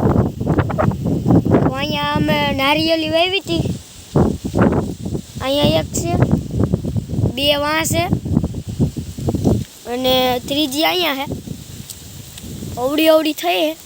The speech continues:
તો અહીંયા છે આપણી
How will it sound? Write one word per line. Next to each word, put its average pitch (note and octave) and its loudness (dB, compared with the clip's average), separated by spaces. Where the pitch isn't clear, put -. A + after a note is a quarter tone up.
તો B3 -2
અહીંયા D#4+ 2
છે D#4+ -2
આપણી D#4+ 2